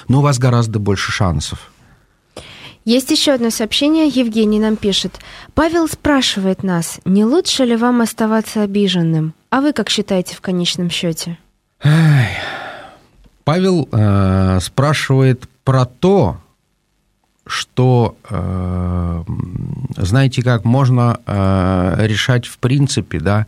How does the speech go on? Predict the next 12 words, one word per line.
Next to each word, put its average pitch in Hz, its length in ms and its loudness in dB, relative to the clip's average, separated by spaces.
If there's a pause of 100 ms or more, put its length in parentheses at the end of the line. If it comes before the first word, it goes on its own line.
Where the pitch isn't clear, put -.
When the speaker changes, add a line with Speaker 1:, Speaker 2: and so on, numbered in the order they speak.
(680)
Speaker 1:
Э, 85 260 2
Павел 139 300 2
говорит 131 400 2
нам 127 320 2
о 113 100 0
том, 151 320 2
что 101 520 0
вообще-то 101 1040 0
не 123 200 4
любой 131 380 2
ценой 120 720 0 (760)
нужно 113 640 2